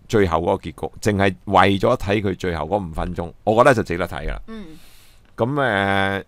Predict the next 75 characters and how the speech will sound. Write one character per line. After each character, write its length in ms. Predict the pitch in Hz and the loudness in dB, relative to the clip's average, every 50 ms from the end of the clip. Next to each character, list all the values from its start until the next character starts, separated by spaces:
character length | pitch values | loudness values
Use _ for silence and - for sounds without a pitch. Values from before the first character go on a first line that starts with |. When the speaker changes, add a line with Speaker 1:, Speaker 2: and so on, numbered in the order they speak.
| - - _ - | -14 -20 _ -8
Speaker 1:
誒， 260 | - 98 95 92 95 - | -4 -2 -2 -2 2 2
但 100 | 98 104 | 2 4
係 100 | 107 107 | 4 2
即 100 | 117 151 | 4 2
係 40 | |
有 140 | 131 110 107 | 2 2 0
啲 80 | 110 127 | 0 -2
人 160 | 113 85 87 | -4 -4 -4
即 80 | 82 117 | -2 -4
係 40 | 120 | 0
覺 120 | - 107 101 | 0 0 0
得， 80 | 117 110 | 0 0
唉， 240 | - 104 117 120 | -2 -2 -4 -2
真 140 | 104 147 135 | -2 0 -2
係 40 | 104 | -2
好， 260 | 87 101 110 95 - | -2 -2 -4 -2 -2
好 60 | 92 | -4
嘔 340 | 113 113 95 82 92 98 101 | -2 -2 -2 -2 -2 -2 -2
血 80 | 95 90 | -4 -4
啊！ 140 | - 92 92 | -6 -6 -6
呢 0 | |
啲 220 | 101 101 98 98 | -6 -6 -8 -8
故 180 | - - 85 85 | -10 -10 -12 -12
事， 220 | - - - 73 | -12 -14 -14 -12
噉， 180 | 80 90 95 - - | -10 -10 -10 -10 -4
噉 120 | - 98 | -2 0
啊 120 | 107 101 92 | 2 2 2
冇 120 | 90 95 | 0 0
得 80 | 98 98 | 0 0
好 60 | 95 | -2
講 260 | 95 - - 80 90 | -2 -4 -8 -8 -6
啊。 60 | 90 92 | -2 0
噉 120 | - 165 | 0 2
但 100 | - - 110 | 2 2 2
係 100 | 113 110 | 2 2
即 100 | 113 160 | 2 2
係 60 | 139 | 0
呢 100 | 143 151 | 0 0
出 120 | 131 147 127 117 123 | 0 0 0 2 0
戲 120 | 104 104 | -2 0
呢， 140 | 110 113 107 | -2 -4 -6
即 160 | - - - 226 | -2 4 4 4
係 60 | 190 | 6
我 220 | 139 131 135 143 | 6 6 6 6
覺 60 | 165 170 | 4 4
得 100 | 151 - - | 2 0 -2
佢 240 | - 117 110 107 104 | 0 2 2 2 0
係 220 | - - 98 87 | -2 -4 -4 -4
一 180 | 82 - - 117 - | -2 0 -2 -2 0
般， 220 | - 127 120 117 104 - - - - - - - - - | 0 -2 -2 -2 -4 -10 -20 -20 -20 -20 -20 -20 -12 -4
但 100 | - 110 113 | -2 0 2
係 60 | 120 | 4
個 80 | 113 117 | 4 4
結 80 | - - 127 110 | 4 4 0 -4
局 180 | - - 101 - | -2 -2 -4 -2
為 160 | - 90 92 | -2 -2 -2
佢 100 | 90 90 | -2 -2
加 180 | - 110 92 92 | 0 0 -2 -2
咗 120 | 87 85 | -4 -8
好 80 | 80 80 | -8 -8
多 100 | - 80 | -10 -10
分。 140 | - - 202 | -12 -12 -14
Speaker 2:
嗯。 580 | 165 147 - - - - - - - - 117 117 | -14 -16 -20 -20 -20 -20 -20 -18 -12 -8 -6 -2
Speaker 1:
噉 20 | |
所 160 | 104 131 127 | 0 2 2
以 80 | 131 127 | 2 0
呢， 100 | 123 123 | -2 -4
呢 120 | 123 127 | -4 -6
出 120 | 113 127 117 | -8 -8 -6
戲 120 | 107 98 | -6 -6
呢， 120 | 98 104 98 - | -6 -8 -8 -8
我 200 | 82 92 101 92 | -4 -4 -4 -2
係 160 | 90 90 90 | -4 -6 -8
推 280 | - - 117 117 113 98 | -6 -4 -4 -4 -4 -6
薦 240 | 90 - 90 82 | -10 -14 -16 -14